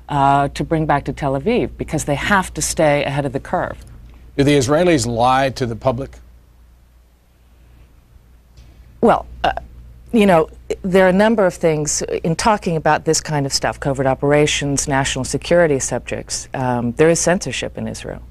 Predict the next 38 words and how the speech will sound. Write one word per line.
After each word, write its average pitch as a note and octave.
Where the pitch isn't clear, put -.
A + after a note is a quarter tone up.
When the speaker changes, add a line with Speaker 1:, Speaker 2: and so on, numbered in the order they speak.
Speaker 1:
So B2+
a C#3+
lot E3
of D#3
these C#3
things C3+
can't D3
even C3
be B2+
discussed. -
I -
mean, C#3
we D3
talk D3+
about C3+
in B2+
the B2+
book E3
the D#3
Israeli C#3
nuclear F#3
program A2
and C#3+
break D3
some B2+
ground E3+
on B2
this. A#2
You C#3
know, A#2+
we C3
talk D3
about B2+
the B2+
Israeli C3+
chain C3
of C3
command, E3